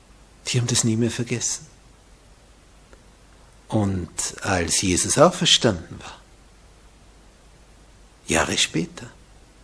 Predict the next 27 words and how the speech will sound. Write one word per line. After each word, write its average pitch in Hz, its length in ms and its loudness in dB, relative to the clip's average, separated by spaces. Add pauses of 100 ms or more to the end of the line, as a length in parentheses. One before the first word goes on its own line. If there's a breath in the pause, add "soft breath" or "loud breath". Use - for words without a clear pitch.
(180)
und 117 240 0
Petrus - 720 8
zu - 140 -2
Pfingsten - 720 8 (800)
diese 104 220 4
Predigt 170 480 10
hielt, 90 520 2
wo 90 120 -4
vorher 120 260 8
der 127 100 10
Geist - 380 8
gekommen 131 460 8
war 120 120 10
und 120 120 4
sie 131 100 6
in 123 80 8
verschiedenen 131 540 6
Fremdsprachen 127 640 6
reden 95 320 2
konnten, - 240 -2 (1500 soft breath)
da - 100 -8
bekehrten 185 600 8
sich 175 300 8
an 139 100 6
einem 175 500 6
Tag 147 360 2
dreitausend. 131 800 2